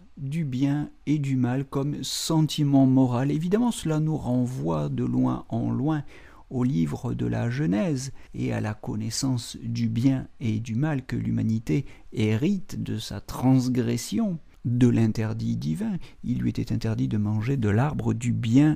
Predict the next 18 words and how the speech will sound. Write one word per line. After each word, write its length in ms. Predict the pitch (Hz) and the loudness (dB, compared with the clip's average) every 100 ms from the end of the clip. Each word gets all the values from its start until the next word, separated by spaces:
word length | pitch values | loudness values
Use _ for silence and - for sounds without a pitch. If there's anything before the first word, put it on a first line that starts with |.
| - | 2
et 140 | 107 | -2
du 160 | 110 117 | 0 2
mal 320 | 120 151 147 | 4 2 0
qui 160 | - 104 | -4 -4
se 100 | - | -2
trouve 480 | - - 135 123 - - - | 0 2 2 2 -6 -8 -2
au 140 | 110 | 2
milieu 400 | 117 127 156 190 | 6 6 8 6
du 120 | 127 | 6
jardin 440 | 110 113 95 104 104 | 2 0 2 4 4
d'Éden. 480 | 104 101 98 95 117 - - - | 4 2 0 -2 -6 -4 -4 -4
Cet 480 | - - 117 - 123 | -6 -4 -4 0 2
arbre 500 | 120 113 - - 110 | 2 0 -2 0 2
de 160 | 110 | 4
la 280 | 104 101 104 | 4 2 0
connaissance, 920 | - 113 127 135 - 226 185 127 - - | 2 6 6 6 2 0 0 -2 -4 -4
de 220 | 113 107 | -2 0
la 420 | 104 104 101 101 | 2 2 0 -4